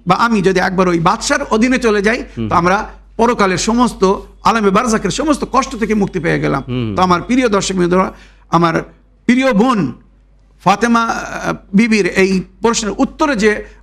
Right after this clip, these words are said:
Speaker 1: বললাম ফেসারে কবর কাদের জন্য বেশি আর কাদের জন্য কম, বা কাদেরকে ফেসারে কবর থেকে মুক্তিদান দেওয়া হবে, আশা করি আপনারা সবাই এগুলোকে ভালো করে মনে রেখে এর উপরে আমাল করবেন। যদি পরকালের কবরের আযাব থেকে,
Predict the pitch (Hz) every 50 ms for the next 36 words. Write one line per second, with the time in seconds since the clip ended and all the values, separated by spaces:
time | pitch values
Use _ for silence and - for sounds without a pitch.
0 | - 165 180 240 233 226 208 185 170 147 131 - - 208 208 - 208 196 190 196
1 | 185 175 170 185 208 226 233 220 - 180 185 185 202 185 151 190 185 170 156 139
2 | 156 202 196 - - 247 240 208 180 - - 175 170 175 180 165 185 175 170 -
3 | - 196 226 254 226 - - - - - - 180 170 - 190 202 190 208 208 -
4 | - - 226 233 220 - - 180 - 202 196 190 190 185 175 190 214 - 214 202
5 | 208 196 175 185 202 196 - - 302 302 311 294 254 214 196 185 165 170 175 180
6 | 226 220 - - - - _ - 202 180 180 208 170 180 190 196 175 - 175 175
7 | 175 175 - - 170 170 160 196 233 233 - 202 170 170 180 180 180 - 190 139
8 | 139 147 196 226 214 208 180 180 170 160 139 - - - - - - 165 190 247
9 | 294 320 302 269 226 190 190 233 240 - 190 185 156 185 185 - - 175 180 170
10 | 165 160 170 165 151 147 156 156 151 196 233 233 254 254 - - 202 196 196 190
11 | 185 185 175 185 202 214 - - - 202 196 202 190 185 180 180 - - 185 190
12 | 196 208 202 - - 175 160 - 202 226 247